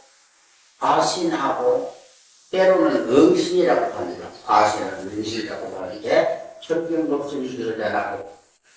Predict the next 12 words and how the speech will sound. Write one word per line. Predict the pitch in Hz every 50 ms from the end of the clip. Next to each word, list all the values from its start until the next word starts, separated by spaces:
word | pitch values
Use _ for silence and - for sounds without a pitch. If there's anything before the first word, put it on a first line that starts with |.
| _ _ _ -
월만 | 120 131 180 185 185 180 170 160 147 135 - 123
그, | 123 - 113 113
저, | 110 107 107 107 107 - - - - -
천대로 | - - 120 110 107 - - 143 147 165 175 175 170 -
하신 | - - 156 151 156 156 156 - 131 131 131 127 120
분, | 120 - - - - _ _ _ _ _ _ _ _ _ _ _ _ _ _ _ _ _ _ _ _ _ -
또 | 131 - - - - - - - - - - - - - - - - - _ _ _ _ _ _ _ _ _ _ _ _ _ _ _ -
월만 | - - - - - - - 285 - - - -
오신 | - - - - - 139 123 117 110 107 - - - - - - - - - - - - _ _ _ _ _ _ _ _ _ _ _ _ _ _ -
분하고 | 120 120 - - - - - - - - - - - - _ _ -
오신 | 107 113 123 135 147 - 175 165 160 156 139 - -
분, | - -